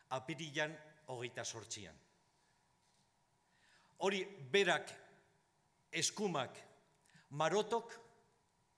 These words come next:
utzi du oso garbia zein den berarentzat etsaia. Horregaitik, E H Bilduren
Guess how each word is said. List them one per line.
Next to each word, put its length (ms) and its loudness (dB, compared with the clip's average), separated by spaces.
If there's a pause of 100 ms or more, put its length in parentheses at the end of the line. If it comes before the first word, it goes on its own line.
(680)
utzi 260 6
du 140 4 (800)
oso 340 6
garbia 400 4 (480)
zein 440 4
den 200 4 (400)
berarentzat 800 0 (560)
etsaia. 480 0 (1800)
Horregaitik, 680 2 (1500)
E 120 2
H 260 0
Bilduren 600 -2